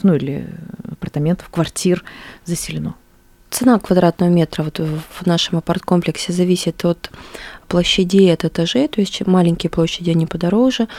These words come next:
Speaker 2: а высокие этажи с интересным видом, они тоже подороже. Нижние этажи, они, как правило, идут, э,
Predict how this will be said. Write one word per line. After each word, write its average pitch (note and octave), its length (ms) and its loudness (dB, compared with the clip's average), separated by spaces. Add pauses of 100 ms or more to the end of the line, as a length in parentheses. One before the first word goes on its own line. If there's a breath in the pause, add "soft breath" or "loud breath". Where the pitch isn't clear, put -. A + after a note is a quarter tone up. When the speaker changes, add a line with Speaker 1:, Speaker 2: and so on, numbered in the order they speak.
(280 loud breath)
Speaker 2:
а E3 340 4
высокие F3 540 0
этажи E3 380 0
с - 200 -6
интересным E3 580 0
видом, D#3+ 320 0
они D#3+ 180 0
тоже A#3+ 240 -2
подороже. G#3 500 2 (380 loud breath)
Нижние G#3+ 380 6
этажи, E3+ 340 2
они, F#3 380 4
как - 180 -8
правило, E3 420 0
идут, E3+ 280 -4
э, D3+ 340 0